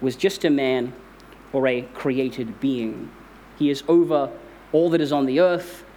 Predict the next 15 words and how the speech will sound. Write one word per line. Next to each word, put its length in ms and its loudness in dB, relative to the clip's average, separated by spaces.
and 140 0
over 240 2
all 180 4
those 240 0
transcendent 640 -4
things 280 -4
as 180 -10
well. 200 -12
Now, 120 -2
Daryl 420 2
chimed 320 0
in 100 0
this 180 -6
morning, 360 0
which 240 -6